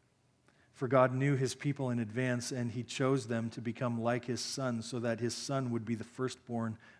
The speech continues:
among many brothers and sisters. God's providence means that I can release those who have wronged me.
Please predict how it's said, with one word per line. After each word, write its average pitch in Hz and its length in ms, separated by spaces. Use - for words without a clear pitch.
among 110 300
many 117 240
brothers 104 580
and 101 100
sisters. - 580
God's 139 240
providence 120 500
means 131 280
that 117 160
I 117 100
can 120 160
release 117 480
those 120 300
who 131 80
have 107 160
wronged 110 280
me. 104 220